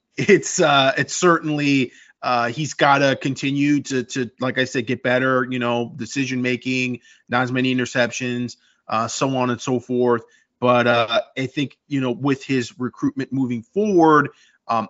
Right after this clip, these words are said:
it will be about watching that development,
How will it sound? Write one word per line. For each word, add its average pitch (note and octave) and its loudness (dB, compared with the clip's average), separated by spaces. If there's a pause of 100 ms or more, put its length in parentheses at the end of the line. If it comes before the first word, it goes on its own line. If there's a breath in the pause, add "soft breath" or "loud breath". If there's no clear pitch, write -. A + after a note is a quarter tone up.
it D3 -4
will C#3 0
be C3+ 2
about B2 0
watching B2+ 0
that C3 -2
development, C3+ 0